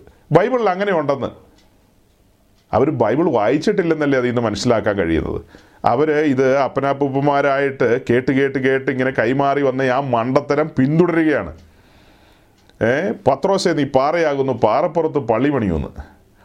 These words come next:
പത്രോസിൻ്റെ പുറത്ത് പള്ളി പണിയുമെന്ന് കർത്താവ് പറഞ്ഞെന്ന്. അപ്പോൾ അങ്ങനെ ആ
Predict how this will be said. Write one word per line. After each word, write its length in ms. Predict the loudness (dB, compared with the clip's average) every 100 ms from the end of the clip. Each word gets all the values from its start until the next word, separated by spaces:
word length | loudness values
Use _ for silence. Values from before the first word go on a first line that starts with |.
| -20 -20 _ _ _ _ -4
പത്രോസിൻ്റെ 500 | -2 0 0 0 0
പുറത്ത് 220 | 0 0
പള്ളി 320 | -2 0 0 0
പണിയുമെന്ന് 560 | 0 0 0 0 0 -4 -4
കർത്താവ് 380 | 0 0 0 0
പറഞ്ഞെന്ന്. 400 | -2 -4 -8 -10 -16 -20 -20 -8 -2
അപ്പോൾ 420 | 0 0 0 -4 -8 _ -20 -20 _ -20 -4
അങ്ങനെ 320 | -2 0 -2 0
ആ 320 | 0 -2